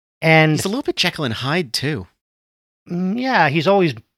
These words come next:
Speaker 1: me-, he, he's spending more times with potions and things than he is out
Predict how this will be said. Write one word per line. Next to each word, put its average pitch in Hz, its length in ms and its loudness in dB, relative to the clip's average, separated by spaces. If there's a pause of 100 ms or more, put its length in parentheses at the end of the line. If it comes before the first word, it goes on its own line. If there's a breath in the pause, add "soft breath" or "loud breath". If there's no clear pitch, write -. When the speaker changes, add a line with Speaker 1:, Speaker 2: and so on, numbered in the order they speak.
(120)
Speaker 1:
me-, 151 340 -4
he, 160 160 -6
he's 147 480 -8
spending 240 560 -2
more 208 160 4
times 180 340 0
with 147 140 -8
potions 139 540 -4
and 110 160 -8
things 117 320 -6
than 117 160 -4
he 120 180 -2
is 120 180 0
out 117 240 0